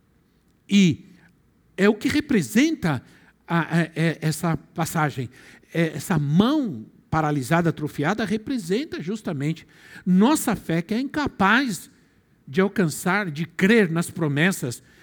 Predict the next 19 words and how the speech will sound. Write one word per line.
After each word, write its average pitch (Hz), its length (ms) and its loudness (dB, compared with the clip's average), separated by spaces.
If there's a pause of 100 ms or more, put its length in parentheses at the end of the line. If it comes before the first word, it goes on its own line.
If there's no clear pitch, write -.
(120)
e 233 120 6
nos 208 240 2
milagres 160 800 0 (200)
de 165 180 2
Deus 156 460 2 (280)
para 180 140 0
a - 20 2
nossa 151 240 -4
vida, 170 520 -8 (280)
na 165 140 -4
cura, 180 480 -2
na 123 140 -4
libertação, 156 920 -2 (540)
né? 139 180 -8 (300)
Se 240 200 2
as 220 200 2
nossas, 247 540 -2 (1120)
é, 170 180 2
conquistas 214 1000 -2